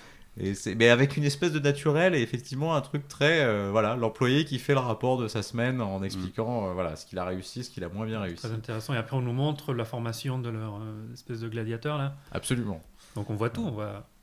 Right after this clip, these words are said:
Speaker 1: Bah oui, oui, oui,
Speaker 3: le
Speaker 1: effectivement,
Speaker 3: haut,
Speaker 1: le camp
Speaker 3: le bas,
Speaker 1: d'entraînement du
Speaker 3: ouais, le camp
Speaker 1: Spectre
Speaker 3: d'entraînement,
Speaker 1: avec les,
Speaker 3: ouais.
Speaker 1: voilà. Et d'ailleurs, qui apparemment est un hommage un peu à, à Spartacus.
Speaker 3: Spartacus,
Speaker 1: Ouais,
Speaker 3: l'école des gladiateurs de
Speaker 1: effectivement, l'école des
Speaker 3: Spartacus.
Speaker 1: gladiateurs de Spectre, de Spartacus, où
Speaker 3: Absolument.
Speaker 1: on voit Rosa Klebb qui arrive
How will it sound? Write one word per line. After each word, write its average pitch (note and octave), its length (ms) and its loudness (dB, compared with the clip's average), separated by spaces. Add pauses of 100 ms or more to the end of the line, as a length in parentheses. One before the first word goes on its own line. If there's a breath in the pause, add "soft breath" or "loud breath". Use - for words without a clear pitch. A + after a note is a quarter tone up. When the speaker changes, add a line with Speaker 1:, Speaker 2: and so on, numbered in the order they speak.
(140)
Speaker 1:
Bah C3+ 140 6
oui, F#3 80 8
oui, G2 320 4
oui, B2+ 240 4
Speaker 3:
le G2+ 140 4
Speaker 1:
effectivement, C3+ 260 4
Speaker 3:
haut, - 40 6
Speaker 1:
le E3+ 100 6
camp E3 120 6
Speaker 3:
le D3 60 6
bas, C#3+ 60 6
Speaker 1:
d'entraînement D#3 460 6
du C#3 60 0
Speaker 3:
ouais, D3+ 80 2
le D#3 80 0
camp C#3 80 2
Speaker 1:
Spectre D3 220 6
Speaker 3:
d'entraînement, G2+ 180 4
Speaker 1:
avec B2 220 2
les, G2+ 80 2
Speaker 3:
ouais. F#2+ 100 2
Speaker 1:
voilà. G2 300 2
Et A#2 160 6
d'ailleurs, D3+ 200 8
qui F3 120 2
apparemment C#3 340 4
est F3 140 0
un B2+ 100 -2
hommage D3 340 0
un C3+ 100 0
peu D3+ 280 2
à, G2+ 440 0
à G2+ 80 -2
Spartacus. C#3 480 -2
Speaker 3:
Spartacus, B2+ 520 -4
Speaker 1:
Ouais, A#2+ 80 0
Speaker 3:
l'école A2+ 180 6
des C#3 120 4
gladiateurs C3+ 340 2
de C#3+ 60 -2
Speaker 1:
effectivement, B2+ 100 4
l'école B2+ 220 6
des B2+ 80 6
Speaker 3:
Spartacus. A#2 60 4 (120)
Speaker 1:
gladiateurs - 180 2
de - 60 0
Spectre, A2+ 380 2
de A2+ 80 2
Spartacus, B2 480 0
où - 20 0
Speaker 3:
Absolument. G#2+ 240 0
Speaker 1:
on - 20 0
voit C3 200 8
Rosa A2 320 0
Klebb C#3 260 -2
qui A2+ 140 -2
arrive B2 480 2